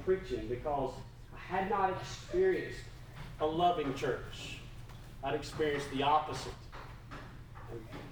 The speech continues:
praise God, he called me here, and I got to experience a loving church. You know, in our years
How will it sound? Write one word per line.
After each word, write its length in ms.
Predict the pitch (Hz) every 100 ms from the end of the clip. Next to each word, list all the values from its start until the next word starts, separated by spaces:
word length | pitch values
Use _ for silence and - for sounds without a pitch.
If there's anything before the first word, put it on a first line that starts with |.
| - - - - - -
praise 260 | 160 160 143
God, 380 | 156 156 151 131 - 139
he 80 | 135 -
called 300 | 160 165 165
me 140 | 139 117
here, 460 | 165 139 113 107 110
and 80 | 123
I 160 | 123 127
got 340 | 151 143 -
to 60 | 139
experience 560 | 135 - - 143 127 120 - - - - -
a 60 | 123
loving 560 | 127 139 143 135 -
church. 240 | - 120 - 143
You 100 | 147
know, 240 | 151 147 - - - - -
in 80 | 127
our 260 | 135 143 139
years 440 | 147 160 160 143